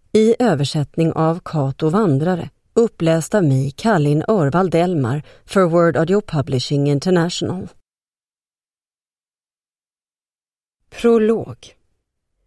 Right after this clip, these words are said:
Miami, Florida. Arlington Heights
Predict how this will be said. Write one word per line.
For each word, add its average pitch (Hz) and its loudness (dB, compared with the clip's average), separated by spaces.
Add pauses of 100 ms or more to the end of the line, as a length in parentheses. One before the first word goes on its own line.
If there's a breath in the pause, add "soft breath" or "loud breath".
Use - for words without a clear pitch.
(640)
Miami, 208 2
Florida. 175 -2 (1120)
Arlington 185 2
Heights 170 -6